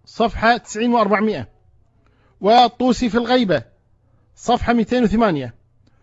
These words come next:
مدينة المعاجز البحراني، الجزء السابع، صفحة ثلاثة عشر وخمسمائة، بحار الأنوار، الجزء الحادي والخمسين،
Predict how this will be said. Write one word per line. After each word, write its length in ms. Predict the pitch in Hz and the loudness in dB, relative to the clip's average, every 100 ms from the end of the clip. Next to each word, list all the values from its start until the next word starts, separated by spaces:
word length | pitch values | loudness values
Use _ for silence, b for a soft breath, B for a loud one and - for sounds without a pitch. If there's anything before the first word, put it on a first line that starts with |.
| _ _ | _ _
مدينة 420 | 170 190 240 262 226 | -4 0 2 0 0
المعاجز 540 | 240 226 240 247 208 | 2 2 2 0 0
البحراني، 680 | 240 214 190 240 220 156 165 | -2 -2 2 4 2 0 -6
الجزء 200 | 180 196 | -8 -6
السابع، 360 | 202 233 240 214 | -6 -2 -2 -2
صفحة 260 | 233 202 | -8 -6
ثلاثة 300 | 208 233 214 | -2 -2 0
عشر 240 | 220 220 233 | -2 -2 -2
وخمسمائة، 540 | 214 220 208 208 131 - _ _ - | -2 -4 -4 -6 -6 -12 _ _ -10
بحار 340 | 175 - 247 | -6 0 0
الأنوار، 580 | 240 247 233 247 226 170 165 | 2 0 2 4 4 2 -6
الجزء 220 | 175 233 | -8 -6
الحادي 300 | 185 247 233 | -4 -2 -2
والخمسين، 680 | 220 220 214 233 240 254 | -4 -4 -6 -2 0 0